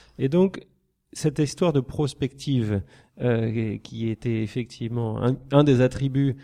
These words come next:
euh, du terrain associatif, comment, euh, la remettre en question aujourd'hui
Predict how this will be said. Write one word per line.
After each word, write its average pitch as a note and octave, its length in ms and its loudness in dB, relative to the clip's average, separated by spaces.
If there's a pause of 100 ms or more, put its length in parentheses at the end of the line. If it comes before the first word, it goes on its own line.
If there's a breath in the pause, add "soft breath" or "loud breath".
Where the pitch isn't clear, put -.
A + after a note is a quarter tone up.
(280 loud breath)
euh, A2+ 300 0
du A#2+ 160 -2
terrain B2 540 2
associatif, A2 800 -6 (400 loud breath)
comment, F#3 520 2 (200)
euh, G2+ 800 -6
la G#2+ 260 -2
remettre B2 460 0
en G#2+ 320 -4
question D#3+ 580 -2
aujourd'hui A#2+ 600 -4